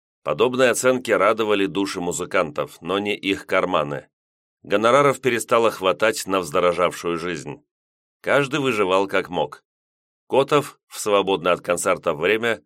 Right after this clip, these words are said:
занялся торговлей металлами. Мотался по соседним регионам, заключал сделки,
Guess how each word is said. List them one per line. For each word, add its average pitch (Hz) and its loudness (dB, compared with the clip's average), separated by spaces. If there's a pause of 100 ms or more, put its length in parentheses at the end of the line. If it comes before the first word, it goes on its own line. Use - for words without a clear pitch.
(260)
занялся 117 -2
торговлей 101 0
металлами. 78 -4 (680)
Мотался 127 0
по 117 0
соседним 101 -2
регионам, 104 -2 (200)
заключал 98 0
сделки, 107 -4